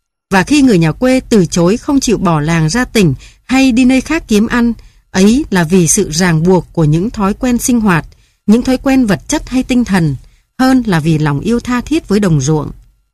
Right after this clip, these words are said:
Hay là tấm lòng tha thiết ấy có những nguyên cớ khác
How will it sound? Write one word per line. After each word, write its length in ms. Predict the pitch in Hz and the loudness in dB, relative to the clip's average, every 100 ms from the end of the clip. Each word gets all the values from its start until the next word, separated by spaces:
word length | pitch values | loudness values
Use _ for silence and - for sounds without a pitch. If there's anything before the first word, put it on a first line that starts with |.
| _ _ - | _ _ -2
Hay 180 | 269 | 0
là 140 | 247 165 | 2 0
tấm 240 | - 196 | 0 0
lòng 200 | 240 165 | 0 -2
tha 180 | - 240 | -2 -4
thiết 160 | 294 285 | -4 -4
ấy 360 | 202 196 269 - | 0 0 0 -4
có 100 | 214 | -2
những 460 | 240 226 185 262 262 | 2 2 0 0 2
nguyên 180 | 269 | 2
cớ 180 | 254 196 | 0 -4
khác 300 | 208 285 330 | -2 -4 -6